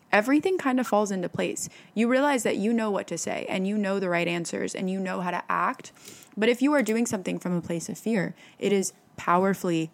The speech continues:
the opposite. And so, you know, this podcast is gonna teach you a little bit about how to unwind that and un-,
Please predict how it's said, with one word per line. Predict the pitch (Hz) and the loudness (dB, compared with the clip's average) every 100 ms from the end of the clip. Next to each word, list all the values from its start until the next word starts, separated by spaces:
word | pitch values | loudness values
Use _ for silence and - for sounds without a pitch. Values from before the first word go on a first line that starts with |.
| - | -2
the | 170 | 4
opposite. | 165 - - 160 - _ _ _ _ - - _ _ - | 6 4 2 -4 -6 _ _ _ _ -20 -20 _ _ -4
And | 214 208 | 0 4
so, | 214 208 208 - | 6 6 4 2
you | |
know, | 196 175 | 2 2
this | 196 190 | 0 2
podcast | 185 185 175 175 | 2 4 2 0
is | 180 | -4
gonna | 180 175 170 - - - - | -2 -2 -4 -8 -20 -20 -2
teach | 262 247 | 0 2
you | 240 | 2
a | 226 | 4
little | 220 | 2
bit | 208 202 | 2 2
about | 190 180 | 4 2
how | 196 185 | 2 2
to | 196 - | 2 2
unwind | 180 170 165 170 170 | 0 -2 -2 -4 -4
that | - - | -6 -6
and | 175 | -4
un-, | 165 165 | -4 -6